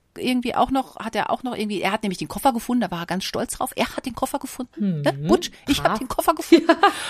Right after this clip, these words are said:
Speaker 2: Ja, braver
Speaker 1: Und jetzt
Speaker 2: Butch.
Speaker 1: finden sie, und jetzt finden die Jungs halt irgendwie, da steht halt dieses Köfferchen irgendwie rum. Und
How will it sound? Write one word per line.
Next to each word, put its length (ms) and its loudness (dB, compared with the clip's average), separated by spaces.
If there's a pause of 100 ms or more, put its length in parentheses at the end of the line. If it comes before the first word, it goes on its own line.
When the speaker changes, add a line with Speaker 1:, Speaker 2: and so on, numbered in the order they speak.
Speaker 2:
Ja, 80 -4
braver 140 4
Speaker 1:
Und 120 4
jetzt 80 2
Speaker 2:
Butch. 140 2
Speaker 1:
finden 260 6
sie, 220 2
und 160 0
jetzt 160 4
finden 240 4
die 100 6
Jungs 300 4
halt 200 4
irgendwie, 260 2
da 100 0
steht 180 -2
halt 160 -2
dieses 240 -2
Köfferchen 540 -4
irgendwie 380 -4
rum. 340 -2 (1900)
Und 540 6